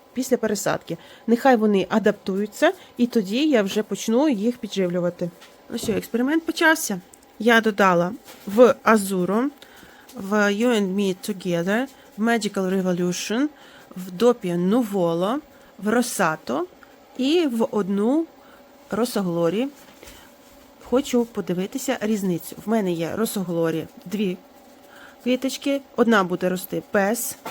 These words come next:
підфарбовування, інша буде фарбуватися. Так само: You and Me Together. Одна без, одна підфарбовується. Magical Revolution Blue. Він blue, тому що підкислюється.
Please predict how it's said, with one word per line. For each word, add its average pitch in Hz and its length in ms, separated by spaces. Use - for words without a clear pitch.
підфарбовування, 240 840
інша 240 280
буде 202 220
фарбуватися. 170 800
Так 262 180
само: 170 420
You 247 160
and 226 180
Me 190 340
Together. 170 500
Одна 202 460
без, 202 520
одна 196 480
підфарбовується. 170 1000
Magical 220 580
Revolution 180 600
Blue. 214 360
Він 220 240
blue, 208 340
тому 185 260
що 185 140
підкислюється. 214 840